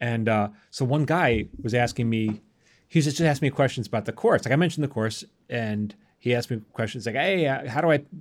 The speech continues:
can I pay for it in six payments?" I was like, "Eh, no, we can only do three payments 'cause that's just how the processor is set up, that, you know, the software we have." And he was like, "I'm, I'm on the fence," 'cause it's, you know, it's not inexpensive.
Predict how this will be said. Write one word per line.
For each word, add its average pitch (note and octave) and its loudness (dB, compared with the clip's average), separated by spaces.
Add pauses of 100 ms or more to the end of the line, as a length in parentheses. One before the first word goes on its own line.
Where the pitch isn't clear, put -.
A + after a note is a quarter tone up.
(260)
can D3+ 0
I D3+ 2
pay F3+ 4
for F#3 -6
it B2+ -2
in A2 -6
six E3 -2
payments?" D3+ -4
I A2+ -6
was G2 -6
like, A2+ -4
"Eh, C#3 -2
no, A#2+ 0
we A2+ 0
can G#2+ -6
only A2 -4
do G2+ -4
three A#2+ -4
payments G#2 -6
'cause F#2+ -10
that's F#2+ -8
just - -12 (220)
how - -16
the F#2 -10
processor F#2 -10
is E2+ -14
set F2 -14
up, F#2+ -12
that, - -14
you G2+ -10
know, E2 -16
the F#2 -12
software F2+ -12
we F#2 -8
have." F2+ -8 (360)
And A2 -8
he A#2 -4
was A2 -4
like, A2+ 0 (540)
"I'm, D#3 -2
I'm F#3+ 2 (100)
on F#3 4
the E3 2
fence," E3+ 2
'cause G2+ -4
it's, G#2+ -8
you G#3 -2
know, A2 0
it's G#2+ -8
not F3+ -2
inexpensive. A#2+ -4